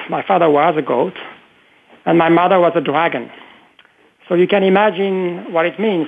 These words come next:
to be living in a family when one person is a dragon and the other one is a goat. And, um, it was, uh, quite imbalanced, uh, to say the least.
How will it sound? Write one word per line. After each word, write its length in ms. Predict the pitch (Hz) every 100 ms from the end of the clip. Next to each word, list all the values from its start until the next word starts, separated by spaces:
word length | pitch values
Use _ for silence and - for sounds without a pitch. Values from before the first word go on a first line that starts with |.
| -
to 60 |
be 120 | 160
living 240 | 165 170 165
in 80 | 156
a 60 |
family 520 | - 185 185 180 170
when 260 | 160 151 143
one 220 | 151 175
person 340 | 170 156 170 147
is 60 |
a 20 | 135
dragon 640 | 135 151 160 143 135 131 - _ _ _ _ _ _ _
and 220 | 165 151
the 80 | 151
other 120 | 147
one 200 | 160 160
is 100 | 160
a 60 | 156
goat. 380 | 147 190 151 - - - - _ _ _ _ - _ _
And, 420 | 165 160 156 151
um, 840 | 151 147 143 139 135 135 139 147 - - _ _ - _ -
it 160 | 156
was, 340 | 160 156 160 151
uh, 300 | 151 147 143 -
quite 400 | 196 170 160 -
imbalanced, 640 | 185 180 151 165 175 123 117 - - - -
uh, 160 | 131
to 160 | 123 139 -
say 100 | 175
the 80 |
least. 300 | 160 214 175